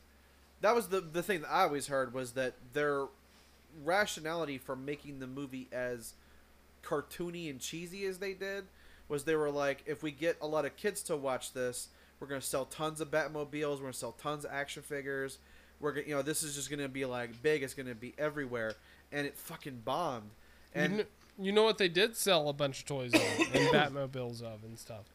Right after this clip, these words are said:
Speaker 2: Their animated series.
Speaker 1: Yeah. Oh, the animated series, they sold tons of stuff, yeah.
Speaker 2: You know what Mister Freeze was like in the animated series? He was a genius.
Speaker 1: Yeah.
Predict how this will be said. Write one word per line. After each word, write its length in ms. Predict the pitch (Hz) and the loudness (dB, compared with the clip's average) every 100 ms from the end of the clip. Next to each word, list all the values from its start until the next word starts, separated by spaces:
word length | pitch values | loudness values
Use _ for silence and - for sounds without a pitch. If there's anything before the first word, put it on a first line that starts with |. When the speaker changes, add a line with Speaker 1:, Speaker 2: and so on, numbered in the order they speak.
| - - - | -20 -20 -6
Speaker 2:
Their 140 | 196 | -4
animated 480 | 214 226 226 226 214 | -2 -2 0 -2 -2
series. 640 | - 269 185 113 107 - - - | -6 -6 -6 -8 -10 -14 -16 -2
Speaker 1:
Yeah. 260 | 151 151 139 - - | 0 0 -2 -16 0
Oh, 100 | 180 | 2
the 120 | 175 | 6
animated 360 | 196 359 277 185 | 4 4 0 2
series, 200 | 202 160 | 2 0
they 60 | 156 | 0
sold 280 | - 151 - | -2 -2 -2
tons 220 | 165 196 | -6 -4
of 60 | 131 | -8
stuff, 300 | - 120 113 | -6 -6 -4
yeah. 220 | 151 131 196 | -6 -4 0
Speaker 2:
You 100 | 214 | 4
know 120 | 233 | 4
what 100 | 208 | 6
Mister 320 | 208 220 208 | 4 2 -2
Freeze 340 | - 220 220 208 | -2 -2 -2 -6
was 140 | 190 | 0
like 180 | 208 214 | 2 2
in 100 | 208 | 0
the 60 | 202 | 2
animated 420 | 208 220 220 220 | 2 0 -2 -2
series? 520 | 233 240 247 240 - - - | -2 -2 -4 -10 -14 -20 -12
He 140 | - | -2
was 160 | 208 180 | 0 0
a 60 | 147 | -2
genius. 500 | 156 208 156 - - | -4 -6 -8 -12 -4
Speaker 1:
Yeah. 280 | 151 123 | 0 0